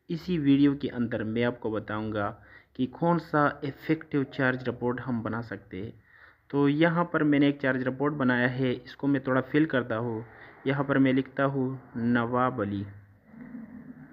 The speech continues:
आ, यहाँ पर मैंने लिखा है नवाब अली। यहाँ पर आपने अपना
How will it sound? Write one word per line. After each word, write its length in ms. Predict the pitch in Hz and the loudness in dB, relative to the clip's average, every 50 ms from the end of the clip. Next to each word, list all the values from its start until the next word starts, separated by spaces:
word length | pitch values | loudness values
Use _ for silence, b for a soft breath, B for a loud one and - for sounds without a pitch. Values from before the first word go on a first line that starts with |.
| - - - _ _ - | -20 -20 -20 _ _ -10
आ, 360 | 156 139 131 131 131 131 131 | -6 -2 -2 0 0 0 2
यहाँ 300 | 131 131 131 139 151 151 | 2 2 2 2 2 0
पर 140 | 147 151 143 | 0 0 2
मैंने 240 | 143 143 143 147 143 | 2 4 4 4 4
लिखा 260 | 135 143 143 - 143 | 4 2 0 0 0
है 60 | 139 | 0
नवाब 340 | 139 131 120 120 123 123 131 | 2 2 2 2 2 0 0
अली। 140 | 120 120 123 | -2 0 0
यहाँ 360 | 120 123 139 160 165 175 170 | 2 2 4 4 4 4 2
पर 320 | 165 - 160 156 151 151 147 | 2 2 2 4 4 2 2
आपने 840 | 151 151 143 143 143 143 - - 147 151 151 151 151 151 151 151 143 | 2 0 0 0 0 -2 -6 -8 -2 0 4 4 6 6 6 6 4
अपना 480 | 123 139 131 - - 143 147 147 147 | 2 -2 -4 -2 0 2 4 4 6